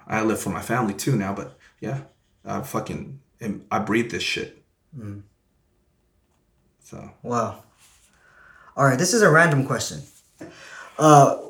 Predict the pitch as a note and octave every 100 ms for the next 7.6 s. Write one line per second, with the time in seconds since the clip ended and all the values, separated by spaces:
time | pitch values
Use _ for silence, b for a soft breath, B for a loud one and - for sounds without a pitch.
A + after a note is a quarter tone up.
0 | - - - - D3 F3 G#3 G3+ D3+ -
1 | D3 C#3 - - D3+ B2 A2 A2 - -
2 | _ _ _ _ _ C3+ C#3 C#3+ F#3 F#3
3 | E3+ D3+ C#3 - D#3+ D#3+ E3+ D3+ B2 A#2
4 | C3+ C#3 E3+ - - - _ - C#3 D3
5 | C#3+ - B2 C3 C#3+ - F3 - - _
6 | _ _ - B2 B2 D3+ C#3 C#3+ C#3 A#2
7 | A2 E3 D3 B2 A2 -